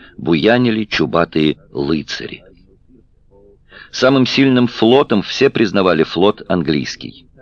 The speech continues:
Русская артиллерия и тогда была передовой в мире.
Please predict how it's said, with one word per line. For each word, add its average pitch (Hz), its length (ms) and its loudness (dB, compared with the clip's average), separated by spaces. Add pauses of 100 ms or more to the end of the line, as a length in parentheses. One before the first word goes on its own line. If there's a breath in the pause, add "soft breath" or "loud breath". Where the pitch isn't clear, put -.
(800 loud breath)
Русская 131 540 4
артиллерия 113 840 2 (160 loud breath)
и 92 120 -2
тогда 90 320 0
была 95 220 2
передовой 82 480 0
в 71 120 -12
мире. 73 340 -4